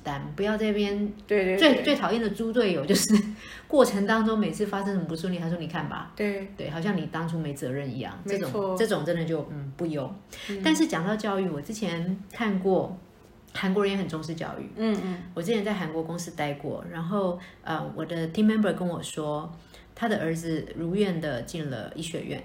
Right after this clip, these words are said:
Speaker 1: 他们很开心。
Speaker 2: 嗯。
Speaker 1: 那我恭喜他，他就说：“哦，其实这很简单。”
Speaker 2: 嗯。
Speaker 1: 他说：这个只有几个条件就可以了。第一个就是孩子基本不讨厌读书。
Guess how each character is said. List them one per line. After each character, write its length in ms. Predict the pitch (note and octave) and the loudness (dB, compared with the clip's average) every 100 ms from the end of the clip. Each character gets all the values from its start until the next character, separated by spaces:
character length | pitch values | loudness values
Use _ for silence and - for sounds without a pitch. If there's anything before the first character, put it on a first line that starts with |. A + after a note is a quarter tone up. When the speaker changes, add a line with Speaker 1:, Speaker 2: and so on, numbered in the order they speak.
| - | -4
Speaker 1:
他 80 | |
们 100 | A3+ G3+ | 0 0
很 140 | E3+ | -2
开 200 | - C3 | -8 -8
心。 320 | C3+ - C#3+ | -6 -6 -6
Speaker 2:
嗯。 100 | E3+ F#3 | -8 -4
Speaker 1:
那 120 | G3 | -2
我 80 | D#3 | 0
恭 180 | F3 F#3+ | 0 -2
喜 140 | F#3 | -2
他， 280 | - D#3 D#3 | -8 -8 -6
他 60 | F#3 | -2
就 140 | G3 | -2
说 180 | F#3+ F#3 | 0 0
：“哦， 100 | A3+ | 0
其 140 | - F3+ | -2 -4
实 140 | F3+ | -4
这 100 | G3 | -2
很 180 | F3+ D#3+ | -4 -4
简 180 | - - - | -2 -4 -4
单。” 260 | - E3 F#3+ | -10 -8 -6
Speaker 2:
嗯。 340 | A3+ A#3 G3 F#3 | -2 0 0 -4
Speaker 1:
他 140 | - G#3 | -2 0
说： 120 | A3+ | 0
这 140 | A3 | 2
个 100 | F#3+ | 2
只 120 | E3 D#3 | 2 0
有 140 | D3+ | -2
几 180 | A#2+ D#3+ | -2 -4
个 100 | E3 | -4
条 220 | F3 C#3 | -2 -4
件 220 | C#3+ F3+ | 0 0
就 200 | D#3 D3+ B2+ | 0 -4 -4
可 180 | - C#3+ | -6 -6
以 140 | C#3+ | -6
了。 180 | - - - - - - | -8 -12 -18 -20 -20 2
第 140 | B3+ | 4
一 100 | C4+ | 4
个 100 | A3+ | 4
就 160 | G3 G#3 | 4 2
是 480 | - G3+ F#3+ E3+ E3 - - - - - | 0 0 0 0 -4 -10 -18 -20 -20 -20
孩 300 | - - F3+ | -16 0 2
子 160 | F#3+ F#3 | 2 0
基 180 | F3+ G#3 | 2 2
本 120 | D3+ | 2
不 80 | F3 | -2
讨 160 | D#3+ | -2
厌 120 | D3+ | -4
读 140 | D3+ A#2 | -6 -10
书。 240 | - B2+ | -6 -8